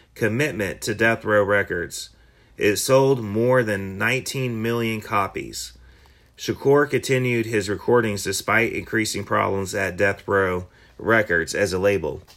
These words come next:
<clears throat> He produced hundreds of tracks during his time at Death Row, most which would be released after his death.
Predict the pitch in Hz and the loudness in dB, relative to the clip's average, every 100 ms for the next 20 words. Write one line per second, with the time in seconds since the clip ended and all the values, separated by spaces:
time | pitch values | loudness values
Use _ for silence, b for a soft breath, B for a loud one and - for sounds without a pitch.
0 | _ _ - 73 67 - _ _ _ _ | _ _ -4 -2 -4 -6 _ _ _ _
1 | _ - B B B B B B B - | _ -20 B B B B B B B 4
2 | - - - - - - - - - - | 6 6 4 0 2 0 0 -6 -16 -20
3 | _ _ _ _ - - _ B B B | _ _ _ _ -20 -20 _ B B B
4 | B B B - 175 180 160 160 135 - | B B B 2 4 6 6 6 4 -6
5 | - - 156 175 135 117 123 110 139 131 | -10 0 2 4 2 -2 -6 -6 2 2
6 | 107 - - - 101 127 127 127 127 120 | 2 -2 -12 -14 -4 0 0 0 -2 -6
7 | - 127 117 110 92 104 98 - 95 76 | -4 -2 -2 -4 -6 -6 -6 -8 -8 -8
8 | - _ B B B B B B _ _ | -12 _ B B B B B B _ _
9 | _ _ _ _ b b b b b b | _ _ _ _ b b b b b b
10 | b 117 143 156 139 - 120 135 127 - | b 0 4 4 2 -4 0 0 0 -6
11 | 113 120 113 110 110 110 120 117 - 113 | -2 -2 0 -2 -2 -2 -2 -4 -2 0
12 | 120 113 104 107 85 117 98 82 | 0 0 -2 -4 -2 -4 -4 -8